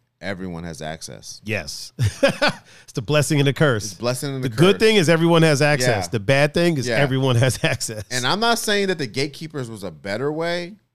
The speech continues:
Speaker 1: but I'm also not saying that everyone having access is a better way.
Speaker 2: Yeah.
Speaker 1: So what happens is, is now that everyone has access, you just have to be better at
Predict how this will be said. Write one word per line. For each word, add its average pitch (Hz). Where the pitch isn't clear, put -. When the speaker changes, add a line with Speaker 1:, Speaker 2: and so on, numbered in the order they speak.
Speaker 1:
but 107
I'm 107
also 165
not 117
saying 98
that 90
everyone 123
having 107
access 117
is 87
a 85
better 71
way. 55
Speaker 2:
Yeah. 104
Speaker 1:
So 143
what 113
happens 156
is, 123
is 107
now 175
that 139
everyone 160
has 143
access, 120
you 139
just 180
have 160
to 156
be 127
better 127
at 110